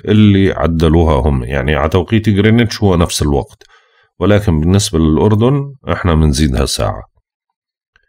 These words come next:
طبعًا توقعاتنا زي ما حكينا هي ليوم ثمانية وعشرين آذار. القمر،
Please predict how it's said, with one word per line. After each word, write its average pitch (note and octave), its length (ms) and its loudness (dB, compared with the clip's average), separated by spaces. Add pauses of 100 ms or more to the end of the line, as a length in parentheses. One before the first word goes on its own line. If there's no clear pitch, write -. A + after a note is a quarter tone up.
(440)
طبعًا G2+ 300 0
توقعاتنا F#2+ 560 0
زي E2+ 160 2
ما E2 140 0
حكينا F#2 460 -2
هي E2+ 260 4
ليوم D2+ 500 2
ثمانية D#2 380 0
وعشرين C#2 500 -4
آذار. D2 520 -2 (760)
القمر، A#2 520 0